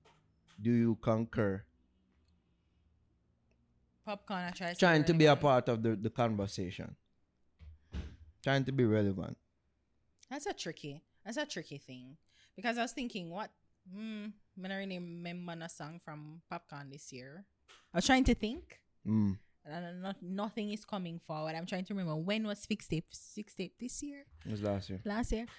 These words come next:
Speaker 2: Like, I was trying to remember. I'm like,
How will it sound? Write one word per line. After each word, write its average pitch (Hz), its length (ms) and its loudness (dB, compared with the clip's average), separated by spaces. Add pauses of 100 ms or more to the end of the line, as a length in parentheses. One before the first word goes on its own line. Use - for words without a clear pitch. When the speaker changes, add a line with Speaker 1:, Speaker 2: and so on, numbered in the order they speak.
(140)
Speaker 2:
Like, 208 140 0
I 214 60 6
was 214 120 4
trying 285 340 4
to 277 120 6
remember. 208 760 4 (1700)
I'm 202 80 2
like, 190 220 4